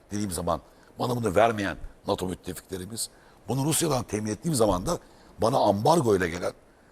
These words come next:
verdiğim, parasını verdiğim uçağı da vermeyen gene nato müttefiklerimiz. O yüzden güvenlik kaygısı deyince valla her şeyden önce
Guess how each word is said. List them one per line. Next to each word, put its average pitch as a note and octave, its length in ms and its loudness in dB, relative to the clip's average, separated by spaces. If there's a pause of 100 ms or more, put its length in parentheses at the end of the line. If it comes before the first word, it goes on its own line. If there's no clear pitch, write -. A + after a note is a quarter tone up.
(360)
verdiğim, C#3 400 2 (460)
parasını A#2+ 420 2
verdiğim A#2 300 -2
uçağı D3 260 -2
da G#2+ 120 -2
vermeyen C3 400 -2 (240)
gene D3 160 6
nato A2 220 4
müttefiklerimiz. E2+ 720 -10 (460)
O D3 120 0
yüzden E3 300 0
güvenlik A2+ 380 -4
kaygısı A#2+ 380 0
deyince D3 300 -2 (240)
valla C3 260 0 (300)
her G#3 200 4
şeyden A2+ 220 -6
önce F#2 220 -4